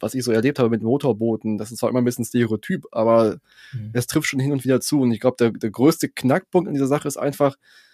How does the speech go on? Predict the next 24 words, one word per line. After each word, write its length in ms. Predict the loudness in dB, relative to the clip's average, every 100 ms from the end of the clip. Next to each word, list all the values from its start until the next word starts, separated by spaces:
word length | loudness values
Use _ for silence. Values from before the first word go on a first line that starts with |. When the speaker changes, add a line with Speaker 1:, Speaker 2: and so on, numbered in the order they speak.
| _ _ _ -6
Speaker 1:
dass 200 | -4 -2
das 180 | -2 2
Verständnis 540 | 0 4 4 4 0
für 100 | 2
Segler 360 | 4 4 4 4
einfach 280 | 2 -2 -2
fehlt, 400 | 2 2 2 -2
wie 180 | 0
ein 140 | 2 2
Segler 320 | 2 2 2
sich 120 | 2
Speaker 2:
Mhm. 60 | -6
Speaker 1:
auf 60 | -4
See 140 | -2
verhält 460 | 2 4 6 6 4
und 240 | -2 0
so 100 | 2
weiter 260 | 2 2 0
und 120 | -2
so 80 | -2
fort. 280 | 2 2
Und 140 | 0 -6
ich 80 | -2
glaube, 360 | -2 0 -2